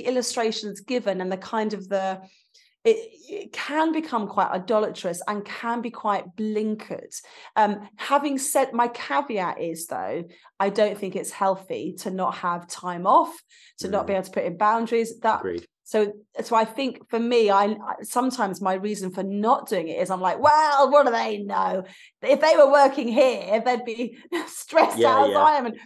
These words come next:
Speaker 1: um, so I think we do need to find our own way of doing that,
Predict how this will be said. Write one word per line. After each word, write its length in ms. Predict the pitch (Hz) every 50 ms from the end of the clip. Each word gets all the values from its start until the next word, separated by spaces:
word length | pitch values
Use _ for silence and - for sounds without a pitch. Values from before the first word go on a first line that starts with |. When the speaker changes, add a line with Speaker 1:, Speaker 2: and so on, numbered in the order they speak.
| - _ _ _ _ _ _ 240
Speaker 1:
um, 260 | 233 226 233 226 226
so 120 | - 262
I 80 | 254 262
think 240 | 262 269 269 220 240
we 80 | 254
do 180 | 240 269 262 254
need 140 | 247 240 233
to 60 | - 226
find 300 | - 233 220 214 214 214
our 260 | 202 202 202 - - -
own 480 | 240 220 220 226 220 226 214 202 196 180
way 260 | 185 185 175 170 170
of 100 | 170 156
doing 260 | - 180 170 170 170 165
that, 200 | 175 - - -